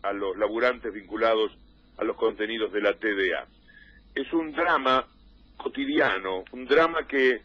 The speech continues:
podríamos sintetizar en esa nota breve, concisa e impresionante de Hernán Brienza,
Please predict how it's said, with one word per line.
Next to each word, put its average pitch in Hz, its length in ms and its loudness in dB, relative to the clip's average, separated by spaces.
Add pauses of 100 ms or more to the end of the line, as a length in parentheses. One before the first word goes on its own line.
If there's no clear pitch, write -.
(280)
podríamos 147 480 2
sintetizar 127 840 2
en 113 120 -2
esa 120 240 -2
nota 123 440 0 (800)
breve, 123 540 2 (400)
concisa 123 880 0 (220)
e 117 100 2
impresionante 120 760 -2
de 110 100 2
Hernán 117 340 -2
Brienza, 98 600 -2